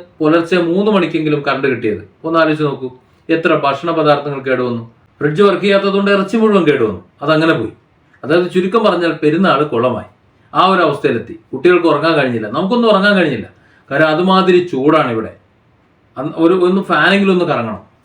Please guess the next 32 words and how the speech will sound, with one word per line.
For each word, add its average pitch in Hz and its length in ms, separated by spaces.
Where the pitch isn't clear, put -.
അതിനുള്ള 170 300
സൗകര്യം 143 340
പോലും 127 200
ഇല്ല. 98 100
കറണ്ട് 175 300
ഇല്ല, 165 180
കറണ്ട് 151 240
വേണ്ടേ? 110 200
ഇൻവെർട്ടറിന്റെ 196 560
കാര്യം 160 220
പറയുന്നു, 107 280
അതിനൊക്കെ 190 360
ഒരു 226 140
പരിധിയുണ്ട്. 185 440
അത് 185 140
കഴിഞ്ഞപ്പോൾ 180 360
അതൊക്കെ 175 260
പോയി, 175 240
നിന്നുപോയി. 165 440
അതാണ് 170 320
നിലവിലുള്ള 165 480
ഒരു 143 120
അവസ്ഥ. 123 240
അതായത് 190 260
കെ 185 100
എസ് 233 200
ഇ - 80
ബി 247 160
എന്ന് 202 200
പറയുന്നത് 151 420
ഒരു 170 160
വലിയൊരു, 208 360